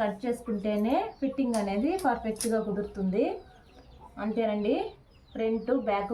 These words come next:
కటింగ్ అయిపోయింది. ఇప్పుడు హ్యాండ్స్ కట్ చేసుకోవాలి. చూడండి, ఇప్పుడు హ్యాండ్స్ అయితే కట్ చేసుకోవాలి. ఇదిగో డబుల్ ఫోల్డ్ మీద అయితే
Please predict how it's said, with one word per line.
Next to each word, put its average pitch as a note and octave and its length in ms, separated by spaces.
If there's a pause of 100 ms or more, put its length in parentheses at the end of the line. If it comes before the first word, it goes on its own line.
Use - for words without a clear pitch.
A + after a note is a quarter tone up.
(100)
కటింగ్ G#3 320
అయిపోయింది. G3 440 (560)
ఇప్పుడు A#3 220 (200)
హ్యాండ్స్ A#3 360 (120)
కట్ G#3+ 220
చేసుకోవాలి. G3 640 (3750)
చూడండి, A3 300
ఇప్పుడు A3+ 200 (180)
హ్యాండ్స్ B3+ 380
అయితే D4 140 (100)
కట్ G#3+ 200
చేసుకోవాలి. A3 540 (320)
ఇదిగో F#3 240 (240)
డబుల్ A3 260
ఫోల్డ్ A3+ 300
మీద G3+ 220
అయితే B3 200